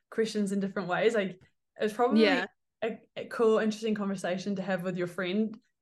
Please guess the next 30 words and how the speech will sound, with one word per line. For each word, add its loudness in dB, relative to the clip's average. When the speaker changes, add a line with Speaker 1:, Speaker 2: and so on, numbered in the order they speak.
Speaker 1:
about 2
it. -2
'Cause 2
you 2
saying -2
what -2
he 2
said, -2
I'm -2
like, -8
"Oh, -2
I 0
never 2
would -4
have -6
got -4
there 0
myself," -4
but -8
that's -4
the -4
value 0
in -2
having -2
those -4
conversations, -2
'cause -4
you -6
can -4
Speaker 2:
Exactly. -6